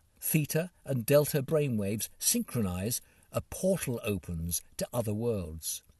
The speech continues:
From a scientific point of view, alpha, theta, and delta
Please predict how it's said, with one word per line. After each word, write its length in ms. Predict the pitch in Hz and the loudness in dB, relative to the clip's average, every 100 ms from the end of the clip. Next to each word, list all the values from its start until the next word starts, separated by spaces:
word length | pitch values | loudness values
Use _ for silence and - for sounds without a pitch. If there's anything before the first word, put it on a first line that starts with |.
| _ _ _ - _ _ _ _ | _ _ _ -20 _ _ _ _
From 160 | 175 160 | 0 2
a 80 | |
scientific 920 | 143 - 180 160 - 214 - 92 - - | 2 2 2 2 4 2 2 -2 -6 -8
point 300 | 95 92 87 | -4 -4 -4
of 80 | 90 | -4
view, 360 | 98 87 110 - _ _ - | -2 -2 -4 -6 _ _ -2
alpha, 500 | 131 127 - 135 135 _ | -2 0 -2 -2 -4 _
theta, 580 | - - 139 113 110 98 - - | -4 0 0 0 -2 -4 -6 -4
and 160 | 113 | -2
delta 500 | 120 110 101 87 90 | 2 0 0 -4 -6